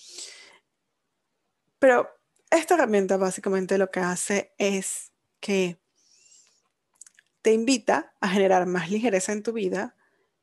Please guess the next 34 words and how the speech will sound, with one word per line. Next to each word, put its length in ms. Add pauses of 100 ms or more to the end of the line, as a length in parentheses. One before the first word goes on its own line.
(260)
y 100
también 280
te 80
invita 340
a 40
reconocer 800 (800)
qué 260
es 220
lo 220
que 120
no 180
es 120
verdad 360
para 180
ti. 280 (460)
Entonces, 480 (1040)
esta 200
herramienta 300
se 140
basa 400
en 260
que 480 (1300)
todo 240
lo 120
que 100
es 80
ligero 500 (460)
es 140
verdad 360 (360)
y 80
todo 260
lo 100
que 100
es 120